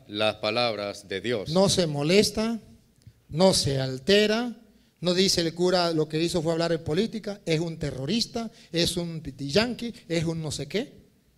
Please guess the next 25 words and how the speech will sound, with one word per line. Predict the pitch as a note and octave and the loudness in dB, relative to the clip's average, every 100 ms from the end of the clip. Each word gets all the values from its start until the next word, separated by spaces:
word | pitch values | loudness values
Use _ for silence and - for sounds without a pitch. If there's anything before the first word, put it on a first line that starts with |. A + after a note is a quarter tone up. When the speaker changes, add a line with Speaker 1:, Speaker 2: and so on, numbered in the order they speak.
| - _ _ | -20 _ _
Speaker 2:
No, | D3+ - - - - | -6 -6 -14 -10 -4
escucha | D#3 - B3 - | -4 0 0 0
la | C3+ B2+ | -4 -6
palabra | C3+ D3 D3+ | -6 -4 -4
de | C#3 | -4
Dios, | D#3 F#3 | -6 -2
siga. | A3 G#3+ C#4 - - _ _ _ _ _ _ | 0 0 -2 -12 -20 _ _ _ _ _ _
Speaker 1:
Ustedes | F#2 G2 B2+ C3 B2+ B2+ A#2+ - - _ _ _ _ | -4 -2 2 4 4 4 0 -6 -10 _ _ _ _
no | G#2 C#3 | 0 2
las | F3 D#3+ | 2 2
escuchan. | D3+ C#3 F#3 F3 F#2+ | -2 -2 -4 -4 -6
Speaker 2:
Pero | F2 F3 E3+ | 2 6 6
si | F3+ | 4
ustedes | D#3+ - G3+ A#3 A#3+ A#3+ | 2 6 8 10 10 8
no | A#3 A#3 | 8 8
las | A3+ G3 | 8 6
escuchan, | G3 F3 B3+ C#4+ D4 D#4+ E4+ - - _ _ _ _ _ | 4 6 8 8 8 6 0 -6 -16 _ _ _ _ _
Speaker 1:
porque | G#2 G#2 - G2+ F#2 E2+ | -6 -6 -4 -2 -2 -6
no | F2+ A2+ A#2+ | -8 -6 -4
son | - C3 C3 G2+ F2 | -4 -4 -4 -8 -12
de | F2+ | -10
Dios. | F#2+ F#2 - - _ _ | -10 -8 -12 -16 _ _
Speaker 2:
es | D3+ D3+ D#3 D3+ - - | 4 4 2 -4 -10 -16
porque | - B2 A#2 A#2 | -10 -10 -8 -10
no | A#2 D3+ F#3+ | -6 -2 -2